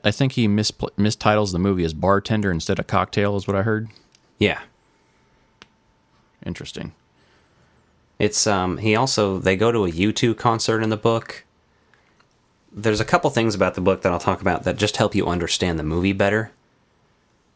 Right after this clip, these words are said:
Speaker 2: Every time Patrick Bateman, a new scene starts in the book, or a new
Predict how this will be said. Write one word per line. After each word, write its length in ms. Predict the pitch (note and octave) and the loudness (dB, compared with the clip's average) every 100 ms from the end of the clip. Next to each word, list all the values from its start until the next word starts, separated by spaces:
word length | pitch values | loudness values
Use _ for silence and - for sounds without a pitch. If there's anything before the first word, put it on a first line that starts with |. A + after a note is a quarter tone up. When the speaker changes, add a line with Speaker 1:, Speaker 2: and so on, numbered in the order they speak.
| _ | _
Speaker 2:
Every 380 | A2 A2+ C3 C#3+ | 0 2 2 0
time 460 | - A#2 G2 F#2+ F#2 | 0 2 2 2 0
Patrick 420 | G#2 G2 G#2+ - | 0 0 -2 0
Bateman, 500 | F#2+ F#2 F2+ F2 - _ _ _ _ _ - | 0 2 0 -2 -4 _ _ _ _ _ -2
a 60 | G2 | 2
new 200 | G2+ G2+ | 2 2
scene 420 | - A2 G2 F#2 | 0 2 0 0
starts 380 | - F#2 F2 - | 0 0 0 0
in 80 | |
the 80 | F2+ | 0
book, 320 | F2 F2 - | 2 0 0
or 120 | F2 E2+ | -2 0
a 40 | |
new 480 | F2+ F#2 F2+ F2 | 2 2 2 0